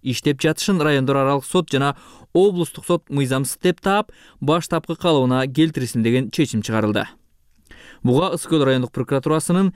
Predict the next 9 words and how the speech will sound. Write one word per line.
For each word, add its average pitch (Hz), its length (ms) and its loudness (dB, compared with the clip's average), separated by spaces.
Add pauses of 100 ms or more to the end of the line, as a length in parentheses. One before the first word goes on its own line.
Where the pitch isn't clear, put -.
(140)
эс 147 180 0
алуу 170 240 2
жайы 180 460 2 (100)
айыл 143 240 2
чарба 175 240 0
багытындагы 135 840 0 (340)
жер 160 400 2
мыйзамсыз 156 400 -2
курулгандыктан 156 560 -2